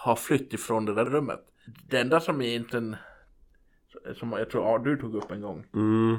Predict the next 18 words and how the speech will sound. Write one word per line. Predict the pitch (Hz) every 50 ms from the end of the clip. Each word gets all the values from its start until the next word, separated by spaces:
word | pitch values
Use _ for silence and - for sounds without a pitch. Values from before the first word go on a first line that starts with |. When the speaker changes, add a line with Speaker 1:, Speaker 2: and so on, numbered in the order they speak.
| 110
Speaker 1:
att, | - 107 110 - - -
eh, | 110 110 110 - - - - 113 110 - - -
det | - 135
beror | 131 135 156 151
väl | 135 120 117
också | - 113 - - 123 113 110 101 95 107 - _ _ _ _ - - - - - _
Deckard | - - 127 131 - - 101
sp-, | 95 - - - - - - -
börjar | 110 107 104 104 101
jaga | 104 104 120 143 160 160
dem | 127 101 80 69
eller | 65 67
någonting. | 64 - - - - -
Speaker 2:
För | - -
vi | 95 101
har | 110 110
ju | 110 104
sett | 95 - - - 120 107 - - -